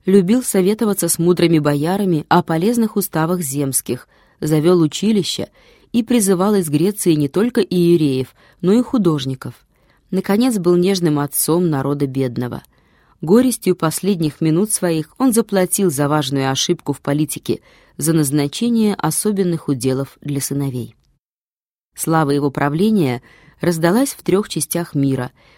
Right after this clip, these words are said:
Древние скандинавские, немецкие, византийские, арабские летописи говорят о нем.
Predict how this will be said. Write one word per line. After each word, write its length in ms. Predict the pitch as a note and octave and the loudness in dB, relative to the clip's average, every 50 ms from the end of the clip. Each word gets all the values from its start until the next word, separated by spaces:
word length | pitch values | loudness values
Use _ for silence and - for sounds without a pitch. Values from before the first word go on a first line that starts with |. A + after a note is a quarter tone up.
| _ _ - | _ _ -6
Древние 600 | D3 - F#3 F#3 D#3+ D#3 D3 C#3+ C#3 C#3 C3 C3 | 0 4 6 6 6 4 2 2 0 0 -2 -4
скандинавские, 880 | - - - D3 C#3+ B2+ C#3+ C#3 D3 E3+ G#3 G#3+ - - - E3+ D3 | -4 -2 0 0 0 2 0 0 0 0 -2 -2 -6 -6 -6 -4 -2
немецкие, 600 | C#3 C#3 C#3 C#3 C#3+ F#3+ G3+ - - - C#3+ C#3 | 0 0 2 2 2 0 -2 -4 -6 -6 -4 -4
византийские, 920 | C3 D3 C3 D3 C#3 C3+ C3+ - - F#3+ F#3+ - - - E3 D#3 C#3 C#3 - - - - - - | -2 -2 -2 0 -2 -2 -2 -4 -4 -4 -4 -4 -4 -4 -2 -2 -2 -2 -4 -10 -20 -20 -12 -8
арабские 600 | - D3 D3 E3+ G3+ G#3+ - - - - D#3+ C#3+ | -4 -2 0 0 0 -2 -4 -6 -4 0 0 0
летописи 640 | B2+ C3+ C#3 C3+ C3+ C3 - B2 - - B2+ - - | 2 0 -2 -2 -4 -6 -8 -6 -6 -6 -8 -10 -8
говорят 500 | - D#3+ E3+ E3+ D#3 C#3+ C3 B2 B2+ - | -4 -2 -2 0 0 -2 -2 -4 -6 -6
о 60 | B2+ B2 | -8 -8
нем. 340 | B2 B2 A#2+ A#2+ B2 B2+ | -6 -6 -8 -8 -10 -12